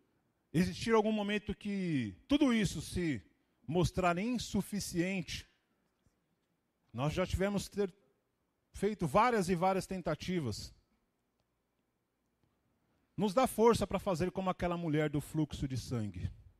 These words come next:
"Se eu simplesmente tocar em Cristo, eu serei curada."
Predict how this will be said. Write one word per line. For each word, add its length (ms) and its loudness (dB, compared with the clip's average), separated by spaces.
"Se 160 -2
eu 80 2
simplesmente 880 -2
tocar 500 -2
em 140 -2
Cristo, 580 -2
eu 140 0
serei 340 -2
curada." 560 -6